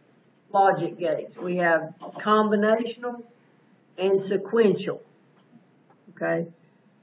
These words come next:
The combinational is, um, asynchronous, which means it does not require a clock pulse. So when I put something on the input,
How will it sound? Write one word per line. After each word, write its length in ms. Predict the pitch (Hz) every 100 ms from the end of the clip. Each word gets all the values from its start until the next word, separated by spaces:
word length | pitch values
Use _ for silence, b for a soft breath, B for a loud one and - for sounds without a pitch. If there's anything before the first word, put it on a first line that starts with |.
| _ _ 185
The 120 | 190
combinational 1500 | - 262 254 269 254 254 247 254 254 - 233 202 185 185 -
is, 760 | 208 208 202 190 190 180 - - _ _ _ _ _ _ _ _ _ _ -
um, 420 | 180 175 165 - _ _ _ _ _ _ _ _ 190
asynchronous, 1080 | 226 247 233 - 240 233 190 165 147 156
which 220 | 196 185 202
means 360 | 202 208 180
it 200 | 196 170
does 260 | 185 185 185
not 380 | 202 214 214 208
require 680 | 214 214 214 196 190 185
a 40 | 185
clock 380 | 214 196 - -
pulse. 240 | 151 - _ _ _ _ _ _ _ _ _ _ _ _ _ _ _ _ _ -
So 200 | 202 190
when 440 | 190 185 202 208
I 340 | 185 202 202 -
put 260 | 262 254 -
something 460 | 247 233 226 220
on 240 | 214 208 196
the 220 | 202 233
input, 600 | 233 202 196 180 180